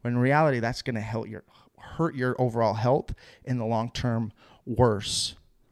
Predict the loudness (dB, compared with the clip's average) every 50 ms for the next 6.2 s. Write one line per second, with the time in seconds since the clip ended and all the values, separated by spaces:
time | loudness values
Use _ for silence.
0 | _ _ -2 2 4 4 4 4 2 0 0 -2 -2 -2 -2 -2 -2 -4 -6 -8
1 | -8 -8 -8 -8 -8 -8 -8 -6 -4 -4 -2 -2 -2 -2 -4 -4 -8 -10 -14 -16
2 | -16 -18 -20 _ _ _ _ _ _ _ _ _ _ _ _ -4 -2 -2 -2 -2
3 | -4 -6 -6 -6 -6 -6 -8 -8 -6 -8 -8 -10 -10 -10 -10 -10 -8 -8 -6 -4
4 | -4 -2 -2 -2 -2 0 2 2 2 2 2 2 2 2 2 2 2 0 0 -2
5 | 0 0 0 2 2 0 -2 -2 0 2 2 2 4 2 0 0 0 -2 -2 -4
6 | -4 -2 -4 -4